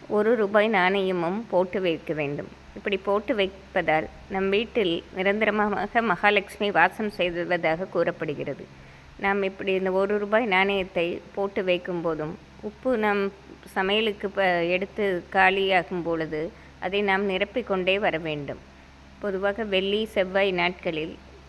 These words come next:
உப்பு ஜாடியை நிறைத்து விட வேண்டும். மாதம் ஒரு முறையோ அல்லது இரண்டு மாதம் ஒரு முறையோ நாம் அதை முழுவதும் சுத்தப்படுத்தி கொள்ளலாம்.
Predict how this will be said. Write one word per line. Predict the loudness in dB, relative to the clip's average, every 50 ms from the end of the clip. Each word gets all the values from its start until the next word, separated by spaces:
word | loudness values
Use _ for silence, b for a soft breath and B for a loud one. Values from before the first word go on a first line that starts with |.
| -14 -10
உப்பு | -10 -8 -4 -4 -2
ஜாடியை | 2 4 4 4 4 4 2 0 0
நிறைத்து | 0 0 0 0 0 0 0 -2
விட | -2 0 -2 -2
வேண்டும். | -2 -4 -6 -6 -8 -8 -10 -12 -16 B B B B B B -10
மாதம் | -4 0 4 4 4 4 4 2 0 2
ஒரு | 2 2 2 2
முறையோ | 2 4 4 4 4 4 2 2 0 -2 -4 -10 -10
அல்லது | -6 -4 -2 -2 0 2
இரண்டு | 4 4 4 4 2 0
மாதம் | 2 4 4 4 4 2 0 0
ஒரு | 0 0 0 0
முறையோ | -2 0 0 0 0 0 -2 -4 -6 -8 -10
நாம் | -4 -2 0 0 0 0
அதை | 0 0 0 0 -2 -2 -4 -8 -12 -20 -18 -12
முழுவதும் | -8 -6 -4 -2 0 0 0 0 0 0 -2 -2 -6 -8 B B B B B B B -20 -20 -20 -20 -16 -16 -10 -6
சுத்தப்படுத்தி | -6 -4 -2 -2 0 2 2 0 0 -2 -4 -4
கொள்ளலாம். | -2 -2 -2 0 -2 -2 -4 -6 -8 -10